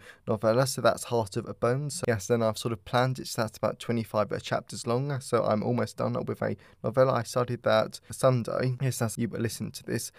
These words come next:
And I just remembered to, to mention that it's Saturday the twenty-sixth of June, uh, twenty twenty-one, as I record this. So I've been really busy w-, with this novella, but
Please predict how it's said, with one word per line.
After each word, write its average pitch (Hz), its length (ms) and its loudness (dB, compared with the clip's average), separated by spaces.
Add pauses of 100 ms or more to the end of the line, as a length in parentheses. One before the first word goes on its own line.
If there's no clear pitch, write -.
(240)
And 117 220 2
I 113 80 2
just 110 220 -6
remembered 110 400 0
to, 107 160 -8 (400)
to 123 100 -2
mention 117 340 0
that 110 120 -2
it's 110 120 -6
Saturday 147 420 -4
the 135 100 -12
twenty-sixth - 640 -4
of 117 240 -4
June, 143 280 -2
uh, 127 120 -4
twenty 123 220 -4
twenty-one, 113 420 -2
as - 120 -10
I 107 120 2 (320)
record 117 480 0
this. 101 120 -4
So 107 120 0
I've 107 100 2
been 120 140 -2
really 151 180 0
busy 117 300 -2
w-, - 240 -8 (160)
with 110 160 -6
this - 200 -4 (160)
novella, 123 500 0
but - 280 0